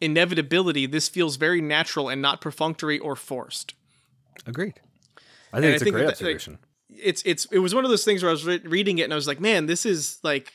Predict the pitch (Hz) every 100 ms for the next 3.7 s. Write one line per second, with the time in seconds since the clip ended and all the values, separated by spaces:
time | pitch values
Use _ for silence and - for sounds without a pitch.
0 | - - 160 233 180 185 196 156 180 -
1 | - 160 165 185 196 220 127 - 151 151
2 | 139 - 156 151 165 151 160 156 151 151
3 | 147 139 143 135 143 139